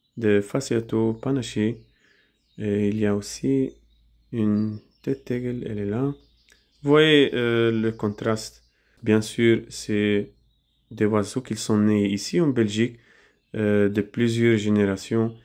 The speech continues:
Et ça, c'est très, très important, moi, personnellement, je trouve, parce que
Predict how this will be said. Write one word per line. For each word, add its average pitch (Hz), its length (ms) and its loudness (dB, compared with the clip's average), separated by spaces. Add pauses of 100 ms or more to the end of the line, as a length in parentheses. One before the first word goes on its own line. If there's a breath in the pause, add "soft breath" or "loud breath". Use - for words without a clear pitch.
(240 soft breath)
Et 110 60 -16
ça, - 160 -4
c'est 107 420 2 (100)
très, 117 160 -4
très 110 220 -2
important, 104 680 -2
moi, 107 420 2
personnellement, 101 640 -2
je 101 140 -6
trouve, 113 320 -6 (400 soft breath)
parce 151 180 0
que 131 300 2